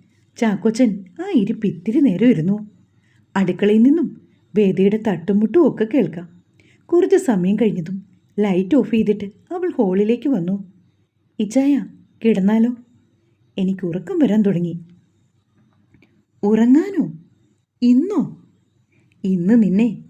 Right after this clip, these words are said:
ഒരു പോള കണ്ണടയ്ക്കാൻ ഈ ഇച്ചായൻ സമ്മതിച്ചിട്ട് വേണ്ടേ കുഞ്ഞെ?" പിറുപിറുത്തുകൊണ്ട് ചാക്കോച്ചൻ എഴുന്നേറ്റ് അകത്തേക്ക് വന്നു.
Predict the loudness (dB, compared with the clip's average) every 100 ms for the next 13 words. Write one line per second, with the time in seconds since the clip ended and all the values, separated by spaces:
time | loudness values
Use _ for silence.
0 | _ _ _ -2 -2 -2 -2 0 2 0
1 | 0 -4 0 0 0 -2 -6 -10 _ _
2 | _ _ -4 2 2 0 -2 2 2 0
3 | -4 -2 -2 -2 -4 0 0 0 -2 -2
4 | -2 -4 -10 _ _ _ _ _ _ _
5 | _ 0 2 2 0 2 2 2 0 -6
6 | -4 -6 -2 -2 0 -4 -4 -8 -6 -6
7 | -4 -6 -6